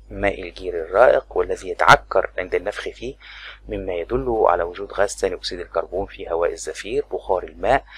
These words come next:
يمكننا التأكد من وجوده عن طريق النفخ على سطح زجاجي،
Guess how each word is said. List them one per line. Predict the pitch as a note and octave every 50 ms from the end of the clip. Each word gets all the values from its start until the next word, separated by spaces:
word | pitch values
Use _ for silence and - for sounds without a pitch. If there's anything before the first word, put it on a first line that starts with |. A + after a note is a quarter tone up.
| - - - - -
يمكننا | - A2+ - - F3 F#3 F#3+
التأكد | E3 - - - - - - - -
من | - F#2
وجوده | F2 - F#2+ G2 G2+ G#2 F#2
عن | F2 F2
طريق | - - F#2 F2+ - -
النفخ | F2+ F2 G2+ B2 - - - G2
على | F2+ D#2+ D#2 E2 E2+ -
سطح | - G2 F#2 - - F#2+
زجاجي، | F2+ E2+ - - E2 - E2+ E2 - - G2 A#2 D3 D#3 C#3+